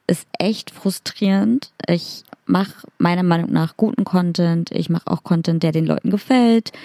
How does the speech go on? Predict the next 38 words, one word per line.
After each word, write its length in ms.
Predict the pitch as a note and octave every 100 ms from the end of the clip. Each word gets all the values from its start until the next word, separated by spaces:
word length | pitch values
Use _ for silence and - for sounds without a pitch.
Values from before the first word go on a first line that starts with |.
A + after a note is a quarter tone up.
| - - -
mit 160 | G3+
denen 140 | F#3+ F#3
ich 100 | -
drüber 300 | - F#3+ F3
spreche. 680 | - - D#3+ - F#3 A#3 C#4 - - _ _ -
Aber 500 | E3 E3+ F#3+ G3+ C4+ - _ _
der 120 | -
Algorithmus 680 | - F3 F3 F3+ - F#3+ F#3
stellt 280 | - F3+ E3+
dir 120 | F3
so 140 | E3 F3
ein 160 | G3+ G3
Bein, 500 | D#3+ D#3 D3 F#3 A3
dass 160 | - E3
es 120 | F3 -
einfach 260 | E3+ - -
grad 260 | - F3 - - - _ _
kaum 320 | - G3 A3+
möglich 440 | A#3 B3+ - B3 -
ist, 480 | E3+ E3+ - - -
so, 380 | F3 - - - _ - - _ _
also 140 | - E3+
ich 160 | F3 -
erreiche 640 | E3+ D3+ E3+ C4+ - E3
ja 180 | D3+ D3
schon 200 | - D#3
kaum 220 | - D3
Menschen, 320 | - - D#3
dementsprechend 500 | D#3 D#3+ - D#3+ D#3+
kriege 160 | E3 D#3
ich 100 | D#3
wenig 280 | D3+ D#3 -
Likes, 340 | F3 G3+ -
aber 160 | - D3+
wenn 100 | D#3
ich 120 | D3+
manchmal 320 | D#3 - D#3+
sehe, 380 | D3+ F3 F#3+